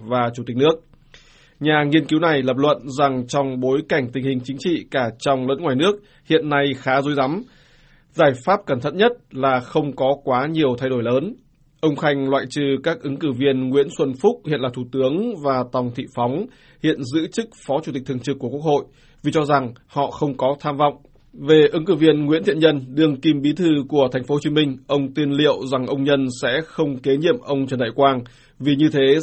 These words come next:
sẽ rất hụt hẫng cho một vị thế đầu tàu kinh tế như Thành phố Hồ Chí Minh, nơi mà chưa đầy ba năm đã có ba đời bí thư. Nhận định về Ủy viên Bộ Chính trị Trần Quốc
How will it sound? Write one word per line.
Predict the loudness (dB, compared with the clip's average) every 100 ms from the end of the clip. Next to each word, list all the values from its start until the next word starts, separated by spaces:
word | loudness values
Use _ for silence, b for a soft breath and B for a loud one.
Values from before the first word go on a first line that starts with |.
| 0
sẽ | -2 0 0
rất | -2 -4
hụt | -6 -6 -2
hẫng | -2 -2 -8 -8
cho | -4 -2 0
một | -2 -4 -6
vị | -8 -8 -8
thế | -4 0 0 0
đầu | 0 2
tàu | 0 0
kinh | -2 -2
tế | 2 2 0
như | -2 -2 -2
Thành | -4
phố |
Hồ | -6
Chí | 0
Minh, | 0 0 B B B B
nơi | 2 4 4
mà | 2 0 0 -2
chưa | 0 2
đầy | 4
ba | 4 4
năm | 2 -2 -8
đã | -8 -4
có | -2 -2 0
ba | -2 0
đời | 0
bí | -2 0
thư. | -2 -2 -8 _ _ _ _ _
Nhận | 0 4
định | 2 2 2
về | 6 6 6
Ủy | 2
viên | 4 4 4 0
Bộ | -2
Chính | -4
trị | -4 -4 -2
Trần | -4
Quốc | -2